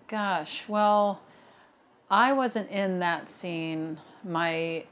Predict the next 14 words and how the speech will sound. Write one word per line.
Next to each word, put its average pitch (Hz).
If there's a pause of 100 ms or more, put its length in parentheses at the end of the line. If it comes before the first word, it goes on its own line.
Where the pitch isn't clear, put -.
(320)
brother's 185
character 156
was 156
in 160
the 160
scene, 156
and 156
he's 165
stopping 156
in 151
to -
pick 165
something 156
up. 147